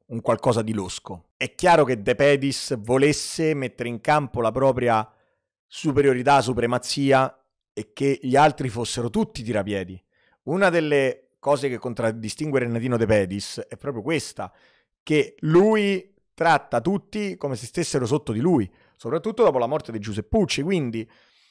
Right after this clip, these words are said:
una cosa del genere ci sta pure, è, è tipica di un capo,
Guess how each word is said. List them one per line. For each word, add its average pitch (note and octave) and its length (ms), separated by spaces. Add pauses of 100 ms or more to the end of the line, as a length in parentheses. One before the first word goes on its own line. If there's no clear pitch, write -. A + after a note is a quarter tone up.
(380)
una C#3+ 220
cosa F3+ 180
del E3 180
genere B2+ 800 (1000)
ci E3+ 100
sta E3 200
pure, C#3 680
è, B2 180
è - 160
tipica D#3+ 360
di B2+ 80
un A2+ 120
capo, G#2+ 580